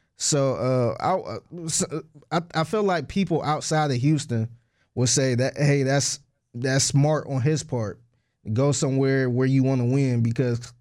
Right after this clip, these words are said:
clearly they don't wanna win. And, you know, looking at the roster s-, stuff that they, you know, did. But, um, I guess as a fan, I kinda understand how people say he quit. Because, you know, as a fan, you looking at like, "Hey, you, you need to be a part of the team."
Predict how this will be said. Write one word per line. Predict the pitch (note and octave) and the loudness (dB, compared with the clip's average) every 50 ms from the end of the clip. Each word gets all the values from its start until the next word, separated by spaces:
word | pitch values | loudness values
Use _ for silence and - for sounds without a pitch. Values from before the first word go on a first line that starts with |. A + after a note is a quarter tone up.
| _ _ - | _ _ -6
clearly | - D#3 D3+ D#3 C#3+ C3 B2+ B2 A#2+ | -2 0 0 2 2 2 2 2 2
they | A#2+ C3 C#3 | 2 2 2
don't | C3+ C3+ B2+ B2+ B2 | 2 0 0 0 2
wanna | B2+ B2+ A#2+ A#2 | 2 2 2 2
win. | A#2 C3+ D3 C#3 B2 G#2+ A2+ - - - _ _ _ _ _ _ _ _ _ _ _ _ _ - | 2 2 2 2 0 -2 -4 -6 -10 -16 _ _ _ _ _ _ _ _ _ _ _ _ _ -4
And, | C#3 B2 A#2 A2+ G#2+ G2 F2 G#2+ - - | -2 0 0 0 -2 -4 -6 -10 -12 -10
you | A#2 C3+ D3 C#3 | -6 -4 -2 -2
know, | A#2+ A2+ G#2+ | 0 0 2
looking | B2 C3+ B2+ C3 B2+ | 2 2 2 2 0
at | C3 B2+ A#2+ | 0 -2 -2
the | - B2 | -2 -2
roster | A2+ A2 B2+ C#3 C3 - - A#2 A2+ - - _ - | -2 0 0 0 0 -2 -2 -4 -6 -6 -8 _ -12
s-, | D3+ - - - _ - | -10 -8 -8 -8 _ -6
stuff | - - - C#3 C3 B2 A2+ | -6 -4 -2 -2 -2 -2 -2
that | B2+ B2 B2 - | 0 0 0 0
they, | B2+ B2+ B2+ A#2+ A2+ - C3 | 0 0 0 0 -2 -4 -4
you | D3 C#3 | -4 -2
know, | A#2+ G#2+ G2+ G2+ | -2 -2 -2 0
did. | G#2 C3 D#3+ D#3+ B2+ A2+ G2+ - - _ _ _ _ _ _ _ _ _ _ _ _ - | 0 0 2 2 0 -2 -4 -6 -12 _ _ _ _ _ _ _ _ _ _ _ _ -4
But, | - C#3 A#2+ A#2 C#3+ C#3 C3 B2+ A#2 - | -4 -2 0 2 2 2 2 0 -2 -2
um, | C3 C3 B2+ B2+ B2+ B2+ A#2+ A#2 G#2+ F2 C2+ - - - - _ - | 0 0 2 2 2 0 0 0 -2 -4 -6 -10 -14 -18 -16 _ -4
I | B2+ C#3 | -2 0
guess | C#3 F#3 A3 - A#3+ | 0 0 0 0 -2
as | A#3 F#3+ D#3+ | -2 -2 -2
a | E3 C3 | -4 -4
fan, | - F3+ F#3 F#3+ F#3 F3+ F3 | -2 -2 -2 0 0 0 -2
I | E3+ F3+ | -2 -4
kinda | - - G3+ F#3+ F#3 E3 C3+ | -2 -2 -2 -2 0 -2 -2
understand | C3 D#3 D3+ C3+ A#2+ - - C#3 C3+ C3 B2+ B2 B2 A#2 C3 | -2 -2 0 0 -2 -2 0 0 0 2 0 0 0 0 0
how | C#3 B2+ B2 A#2 | 0 0 0 0
people | A#2+ - C#3+ B2+ A#2+ A#2 | 0 0 0 0 0 0
say | A2+ - C3+ A#2+ A2+ | 0 0 0 2 2
he | B2 B2 A#2+ | 2 2 0
quit. | A2 - - A#2 A2 F#2 - - _ _ _ _ _ _ _ _ _ _ _ - | -2 -2 -2 -4 -4 -4 -6 -10 _ _ _ _ _ _ _ _ _ _ _ -2
Because, | C#3 B2 A#2 - C#3 A#2+ A#2 A#2 A#2 A2+ A2+ | 0 0 2 2 0 0 0 0 0 0 -2
you | A2+ A#2 B2+ D3+ C#3 | -4 -4 -4 -2 0
know, | C3 A#2+ A#2 A#2 G#2 A#2+ | 0 0 0 0 0 0
as | D3 C3+ A#2 | 0 0 0
a | B2+ A#2 | -2 -2
fan, | - D#3 D3 D3+ D3 D3 C#3 | -2 -2 0 0 2 2 2
you | C3+ D3 D#3+ | 2 2 2
looking | D3+ D3 C#3+ B2+ C#3+ C3+ C3+ | 2 0 0 -2 -2 -2 -2
at | C3 B2+ G#2 | -2 -4 -2
like, | E2+ C3 C3+ B2+ A#2+ B2 | -2 -2 -2 0 0 0
"Hey, | C#3+ D#3 D#3+ D3+ C#3 A#2 A2 G#2+ - | 2 2 2 2 2 0 -2 -4 -6
you, | - C3 C#3+ D3+ D#3 - - | -4 -2 0 0 0 -2 -4
you | - - B2+ D3 | -6 -2 0 2
need | E3 D#3+ D#3 | 2 2 2
to | C#3 C3+ | 2 2
be | C3 D3+ | 0 0
a | D#3 B2+ | 0 0
part | B2+ D#3 D#3 D3+ | 0 0 0 0
of | D3 | 0
the | C#3 A#2+ | -2 -2
team." | A#2 D#3+ E3 E3 D3 C3 A#2+ A#2 A#2 | 0 0 0 0 0 0 -2 -4 -4